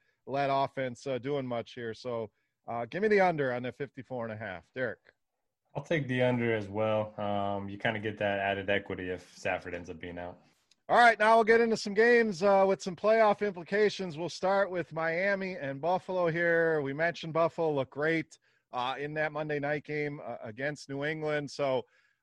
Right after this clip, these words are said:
Speaker 1: uh, Miami, he-, here's the scenarios. Th-, they win and they're in, or if they lo-, they need a loss by Baltimore, Cleveland, or the Colts. So a lot of different ways, uh, that Miami can get in. Buffalo, they're, they're sitting right up top there. You know, they,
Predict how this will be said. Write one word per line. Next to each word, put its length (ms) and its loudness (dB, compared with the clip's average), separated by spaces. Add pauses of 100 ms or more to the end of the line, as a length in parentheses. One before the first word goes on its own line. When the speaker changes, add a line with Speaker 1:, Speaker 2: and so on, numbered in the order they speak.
Speaker 1:
uh, 160 -2
Miami, 580 4
he-, 260 -6
here's 240 2
the 100 -2
scenarios. 640 4
Th-, 200 -2
they 180 -2
win 360 0
and 160 -2
they're 160 2
in, 380 2
or 500 4
if 100 -20
they 140 -2
lo-, 240 -2 (140)
they 120 -4
need 180 0
a 40 4
loss 320 4
by 160 0
Baltimore, 640 2 (300)
Cleveland, 500 2
or 220 4
the 80 2
Colts. 480 2
So 140 -2
a 20 0
lot 240 2
of 80 -2
different 260 -8
ways, 440 0 (340)
uh, 80 -4
that 180 0
Miami 440 -2
can 200 -10
get 200 -2
in. 260 -2 (320)
Buffalo, 640 6
they're, 200 -6
they're 160 -2
sitting 300 -2
right 160 6
up 120 2
top 300 0
there. 280 -8
You 80 -14
know, 80 -8
they, 120 -4